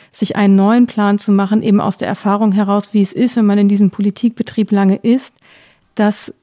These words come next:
kann diese Kampagne nicht. Diese Kampagne hatte auch lange, lange Zeit überhaupt kein Wahlprogramm. Es war immer nur die Rede von den Versprechungen, die er eingehalten hat. Jetzt ist irgendwie, ich glaube, in der vergangenen Woche so, was würde er tun,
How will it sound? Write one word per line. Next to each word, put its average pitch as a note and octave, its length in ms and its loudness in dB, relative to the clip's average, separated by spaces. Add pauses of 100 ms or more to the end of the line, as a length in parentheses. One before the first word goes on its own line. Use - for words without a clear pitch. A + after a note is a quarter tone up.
kann B3+ 320 4
diese G3+ 220 2
Kampagne F#3 480 0
nicht. F3+ 160 0
Diese G3+ 160 -2
Kampagne G#3+ 420 0
hatte G#3+ 260 -4
auch G#3 220 -4 (380)
lange, A3 260 4
lange G#3+ 280 2
Zeit G#3+ 300 -2
überhaupt G#3+ 360 -4
kein F#3+ 300 2
Wahlprogramm. F#3+ 720 -2
Es F#3+ 160 -2
war G3 180 0
immer G#3+ 200 2
nur G#3 80 4
die G3+ 100 2
Rede G#3 280 0
von G#3 180 0
den G3+ 140 2
Versprechungen, A3+ 800 0 (400)
die A3 220 2
er G3 340 0
eingehalten G3+ 760 2
hat. G#3 220 0
Jetzt G#3 180 -4
ist A3 140 -8
irgendwie, G3+ 440 2
ich F#3+ 100 -8
glaube, G3 260 -2
in A3 80 0
der G3+ 100 0
vergangenen G3+ 540 2
Woche G3+ 320 0
so, G3 380 2 (260)
was G#3+ 240 -2
würde A3 220 2
er G#3 160 -4
tun, A#3+ 640 4